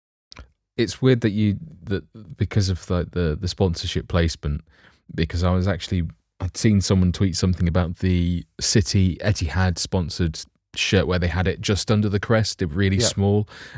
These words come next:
Speaker 1: So it
Speaker 2: Mm.
Speaker 1: didn't ruin the design of the shirt, but it was obviously present, which is kind of what you've done. Um, what brought up, like, obviously you, you've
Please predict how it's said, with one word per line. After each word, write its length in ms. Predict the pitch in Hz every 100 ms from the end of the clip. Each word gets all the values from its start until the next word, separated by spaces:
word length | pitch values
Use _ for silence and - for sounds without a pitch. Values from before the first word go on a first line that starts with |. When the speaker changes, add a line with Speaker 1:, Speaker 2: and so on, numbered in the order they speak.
| -
Speaker 1:
So 160 | -
it 80 | 101
Speaker 2:
Mm. 20 | 104
Speaker 1:
didn't 180 | 123 101
ruin 260 | 117 110
the 60 | 107
design 380 | 95 98 107 98
of 100 | 87
the 80 | 92
shirt, 440 | - 104 80 87 - - -
but 160 | 98 90
it 140 | 104
was 140 | 92 95
obviously 340 | 87 87 82
present, 420 | 78 87 80 80
which 200 | 87 82
is 80 | 87
kind 180 | - 85
of 100 | 82
what 120 | 85
you've 180 | 71 82
done. 280 | 101 82 80 - - - -
Um, 520 | - 104 107 104 104 - _ _ _ _
what 400 | 127 107 139 - _ -
brought 340 | - 120 -
up, 180 | 110 -
like, 120 | 87 -
obviously 300 | 98 - 98
you, 200 | 95 82 _ _ _ _ -
you've 220 | 98 -